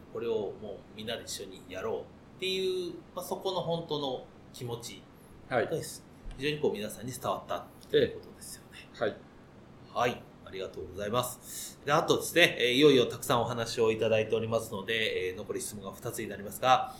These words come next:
Speaker 1: まあ、そう、最初うまくいかなかったり、その後良くなったりということを、まあ、されてる中でいろいろご苦労はあるかと思うんですけど、まあ、この日本オリーブっていう歴史のある会社をですね、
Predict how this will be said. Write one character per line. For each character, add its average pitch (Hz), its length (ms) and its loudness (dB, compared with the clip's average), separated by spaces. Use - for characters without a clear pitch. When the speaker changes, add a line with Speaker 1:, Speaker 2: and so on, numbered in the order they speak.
Speaker 1:
ま 135 80 -2
あ、 - 20 -6
そ 123 140 2
う、 107 60 2
最 139 180 4
初 135 140 4
う 127 240 6
ま 127 120 2
く 104 80 -4
い 98 60 -2
か 104 80 -2
な 104 80 -4
か 95 80 -6
っ - 60 -10
た - 80 -14
り、 85 160 -12
そ - 160 -4
の 131 60 2
後 - 440 6
良 131 100 4
く 127 80 0
な 117 120 0
っ - 60 -10
た 107 80 0
り 98 80 -6
と - 380 -10
い 165 40 4
う 165 60 -2
こ 165 100 4
と 143 180 6
を、 127 40 2
ま 120 140 2
あ、 - 40 -6
さ 131 100 0
れ 127 220 6
て 127 200 -4
る 127 100 -2
中 123 220 -2
で 104 100 -2
い 107 60 0
ろ 127 80 0
い - 20 -2
ろ 123 100 0
ご 143 140 4
苦 - 80 0
労 190 160 12
は 87 200 2
あ 123 80 0
る 127 100 2
か 110 120 0
と 101 120 -6
思 101 220 -8
う 101 40 -10
ん 92 40 -16
で 85 80 -14
す - 100 -14
け 92 80 -12
ど、 110 280 -6
ま 127 80 -2
あ、 - 20 -4
こ 101 120 -8
の 95 180 -10
日 107 160 -12
本 113 140 0
オ 113 60 -4
リ 120 200 -2
ー - 20 -10
ブ 92 60 -8
っ 85 40 -10
て - 180 -18
い 82 120 -14
う 82 80 -16
歴 - 160 -10
史 - 100 -8
の 117 60 -6
あ 120 60 -2
る 95 140 -6
会 101 140 -8
社 95 140 -10
を 82 80 -6
で - 80 -18
す - 80 -16
ね、 - 160 -18